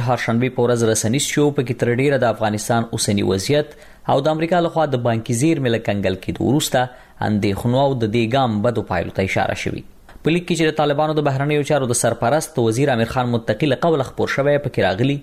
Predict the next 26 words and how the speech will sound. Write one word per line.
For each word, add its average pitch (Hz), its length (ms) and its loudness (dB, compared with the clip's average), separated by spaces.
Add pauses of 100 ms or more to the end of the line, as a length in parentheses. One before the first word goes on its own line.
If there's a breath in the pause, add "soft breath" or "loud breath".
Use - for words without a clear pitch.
(400 loud breath)
د 160 140 4
نوي 175 180 -2
حکومت 165 360 -2
له 151 100 2
اعلان 160 260 0
سره 156 180 2 (120)
د 143 80 0
متحده 147 400 2
ایالاتو 113 340 0
حکومت 123 400 -2
د 120 120 2
افغانستان 120 520 0
د 120 140 0
مرکزي 113 420 0
بانک 123 240 0
پر 107 140 0
ذخیرو 104 360 0
بندیز 101 360 0
ولګاوه 143 420 0
چې 123 60 -2 (100)
دا 117 80 2 (160)
د 104 140 -4
دوی 117 160 2
د 92 100 -8
توقع 101 400 0 (300 loud breath)
او 117 40 4